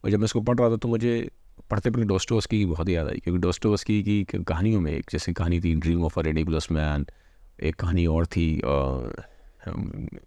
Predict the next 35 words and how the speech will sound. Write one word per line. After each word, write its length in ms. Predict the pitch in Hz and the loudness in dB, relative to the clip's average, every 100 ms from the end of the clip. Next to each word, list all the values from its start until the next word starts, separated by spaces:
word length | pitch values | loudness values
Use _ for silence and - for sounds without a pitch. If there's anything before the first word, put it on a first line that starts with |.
| _ - _ _ 90 | _ -20 _ _ 0
ब्यूटीफुल 380 | 92 98 92 | 4 4 2
क्रिएचर 400 | 92 90 85 92 | 2 2 2 0
करके। 320 | 85 80 - - _ - - - | 0 -2 -4 -8 _ -20 -20 -14
तो 120 | - | -8
क्योंकि 280 | - 107 117 | -2 2 4
डोस्टोवस्की 500 | 85 87 - 107 117 | 2 0 0 0 0
की 20 | |
भी 100 | 110 | 2
जो 100 | 107 | 2
कहानी 280 | 98 87 113 | 0 2 0
है 120 | 85 | 0
Dream 300 | 73 85 95 | 0 0 2
of 60 | 85 | 0
a 40 | |
Ridiculous 460 | 78 80 95 95 - | 0 0 0 0 0
Man, 300 | 80 78 - | -4 -4 -6
इसको 200 | 78 104 | -4 0
मैंने 180 | 104 98 | 0 2
कवर 200 | 98 98 | 0 0
किया 240 | - 73 | -2 -4
है 60 | - - - - - - | -6 -16 -20 -20 -16 -6
अपने 160 | 87 92 | -4 0
चैनल 240 | 92 90 | 2 2
पे, 100 | 95 | 2
अगर 180 | 98 92 | 2 2
आप 200 | 87 - | 0 -2
इंटरेस्टेड 360 | 78 87 - | -2 0 2
हैं 100 | 101 | 2
तो 60 | 98 | 2
उसको 180 | 90 92 | 0 0
देख 140 | 85 | 0
सकते 240 | - - 71 | -2 -4 -2
हैं 80 | |
वीडियो 200 | 71 67 | 0 0
को। 120 | 76 | -2